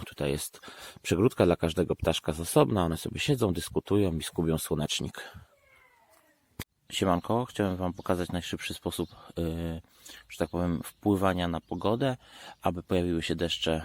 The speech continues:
w okolicy, w ogrodzie, należy albo umyć samochód, albo wykopać studzienkę i najlepiej zakupić sobie nową, malutką, super wydajną i cichą pompkę.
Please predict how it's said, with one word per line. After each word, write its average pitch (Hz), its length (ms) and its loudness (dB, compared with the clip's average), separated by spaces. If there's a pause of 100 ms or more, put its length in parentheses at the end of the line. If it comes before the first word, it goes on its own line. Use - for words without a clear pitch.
(140)
w 85 80 -4
okolicy, 90 720 0
w - 200 -12
ogrodzie, 98 560 0 (400)
należy 87 520 2
albo 90 280 2
umyć 80 360 -4
samochód, 127 580 0
albo 85 380 -2
wykopać 85 440 -4
studzienkę 104 560 -2
i 92 40 0
najlepiej 87 380 -2
zakupić - 420 -6
sobie 85 280 0 (420)
nową, 95 340 4
malutką, 87 640 0
super 82 400 0
wydajną 82 680 0
i - 80 -10
cichą 80 360 0
pompkę. 107 540 0